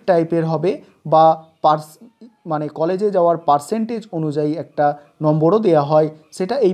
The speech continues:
পঁয়ত্রিশ নম্বরের মধ্যে পড়ছে। আর এই পঁয়ষট্টি নম্বরের তোমাদের লিখিত পরীক্ষা হচ্ছে প্রত্যেকটা সাবজেক্টে। আশা করি তোমরা বুঝতে পারছো। এবারে যেটা আলোচনা করব, তোমাদের পাস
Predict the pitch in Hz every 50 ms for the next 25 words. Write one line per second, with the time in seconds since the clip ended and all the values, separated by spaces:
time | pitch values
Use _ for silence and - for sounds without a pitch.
0 | 175 175 160 156 151 - 170 185 185 190 - 165 147 147 147 147 147 143 143 143
1 | 139 135 143 135 139 147 156 156 151 - - 220 277 277 - _ _ _ _ -
2 | 143 156 180 196 226 - _ _ - 180 170 185 240 262 - _ _ _ - 165
3 | 170 165 165 - 220 220 226 240 214 170 156 151 151 151 156 147 151 151 139 135
4 | 139 147 190 247 285 - _ _ _ - - 160 185 202 202 233 240 233 233 233
5 | 226 180 151 143 - - - 156 151 156 151 156 - - - 226 240 233 _ _
6 | _ - 185 180 180 180 - - 220 214 - - 226 214 220 - 147 127 135 131
7 | 139 143 139 143 _ - 147 131 139 - _ _ _ _ - - 160 175 - 240
8 | 233 240 240 254 240 - 185 160 151 151 143 147 147 135 123 156 143 139 139 131
9 | 131 - - - 160 143 127 - _ _ _ _ _ - 202 208 214 269 269 285
10 | 269 214 226 214 214 196 160 151 151 156 147 - 156 156 156 151 - 165 170 180
11 | 220 269 285 - _ _ _ _ - 190 202 226 220 254 226 226 - - - 151
12 | 160 160